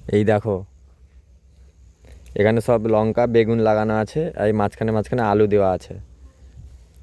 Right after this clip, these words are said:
তো চলো, আমরা যাব আর একটু পরে সেই শনি ঠাকুরের কাছে, তো দেখতে পাবে ব্লগে। এই ফুলগুলো নিয়ে যাব, এই যে হলুদ ফুলটা হয়েছে, এখান থেকে ফুল নেব গোলাপ, এই গোলাপটাও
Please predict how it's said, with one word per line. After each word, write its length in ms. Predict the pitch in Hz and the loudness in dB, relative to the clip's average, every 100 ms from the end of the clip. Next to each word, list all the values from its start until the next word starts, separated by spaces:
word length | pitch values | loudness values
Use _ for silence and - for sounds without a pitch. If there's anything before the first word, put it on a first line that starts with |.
| - - - - - - - | -20 -20 -20 -20 -20 -20 -10
তো 60 | 110 107 | -8 -4
চলো, 220 | 113 131 143 143 - _ - - | -4 -2 -4 -6 -14 _ -20 -14
আমরা 160 | 104 107 107 | -8 -6 -4
যাব 140 | 107 120 123 123 110 | -4 -2 -2 -2 -4
আর 60 | 107 | -6
একটু 120 | - 110 | -8 -8
পরে 180 | 113 120 123 | -6 -6 -6
সেই 120 | 120 - | -8 -8
শনি 160 | 110 107 | -8 -6
ঠাকুরের 300 | 107 110 113 107 | -6 -4 -4 -4
কাছে, 220 | 101 147 170 - - | -6 -10 -16 -20 -16
তো 60 | 98 101 | -8 -8
দেখতে 180 | - 110 | -6 -8
পাবে 180 | 107 113 101 | -6 -6 -4
ব্লগে। 340 | 110 107 120 170 - - - - - - | -4 -4 -6 -12 -16 -20 -20 -20 -6 -2
এই 60 | 104 | 0
ফুলগুলো 300 | - 110 110 110 | 0 2 2 2
নিয়ে 120 | 107 101 | 2 0
যাব, 120 | 104 120 113 | 0 -2 -2
এই 60 | 104 | 0
যে 60 | 110 | -2
হলুদ 240 | 107 107 - | 0 -2 -4
ফুলটা 280 | 117 113 110 110 | -4 -2 0 0
হয়েছে, 280 | 110 - 170 - 107 | -2 -2 -6 -4 0
এখান 140 | 107 110 | 0 0
থেকে 140 | 120 117 | -2 -2
ফুল 140 | - 110 113 | -2 -2 0
নেব 120 | 107 107 | -2 -2
গোলাপ, 260 | 101 110 - - - - - - - - | -2 -4 -10 -18 -20 -20 -20 -20 -16 -2
এই 60 | 101 104 | 0 2
গোলাপটাও 360 | 110 - 113 | 2 2 -2